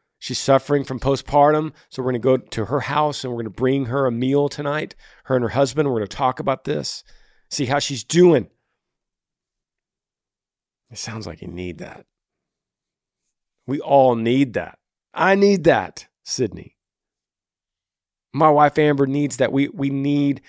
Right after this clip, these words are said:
this group of believers. We can't live and be Christians in a vacuum and just look at what paper says that we should do.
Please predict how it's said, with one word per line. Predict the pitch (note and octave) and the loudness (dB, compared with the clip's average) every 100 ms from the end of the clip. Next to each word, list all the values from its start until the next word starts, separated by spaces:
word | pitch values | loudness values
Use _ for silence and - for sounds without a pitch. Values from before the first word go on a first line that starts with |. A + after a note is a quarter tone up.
| _ _ | _ _
this | - A2 | -10 -10
group | - - A#2 C3 C3+ - | -10 -6 2 4 4 0
of | - - | -12 -6
believers. | A#2+ C3 B2 | -2 -2 -2
We | A#2 | -10
can't | - D#3 C#3 | -4 -4 -4
live | B2+ B2 D#3+ E3 C#3 A#2 - _ - | -6 2 6 6 4 0 -14 _ -14
and | A2+ | -8
be | B2 | -6
Christians | - D#3 - C3 | -2 -2 -2 -4
in | C3+ | -2
a | A2 | -2
vacuum | F2+ A#2+ F3+ - A#2+ F2+ - _ _ _ _ _ _ _ _ _ _ _ _ _ _ _ _ _ _ _ _ _ _ _ - | -2 -4 -4 -6 -10 -10 -16 _ _ _ _ _ _ _ _ _ _ _ _ _ _ _ _ _ _ _ _ _ _ _ -14
and | G#2+ | -10
just | B2+ - - | -8 -10 -14
look | - B2+ C3+ | -4 -2 0
at | C#3+ - _ B3+ - _ - | -2 -4 _ -20 -20 _ -16
what | - C3 - | -2 -2 -2
paper | C3+ D#3 C3 | -4 -2 -4
says | - B2 A2 G2+ - - _ - | -4 -4 -4 -8 -14 -20 _ -10
that | A2 | -8
we | A2+ | -8
should | - F2+ | -10 -10
do. | G2+ F#2 F2 | -8 -8 -10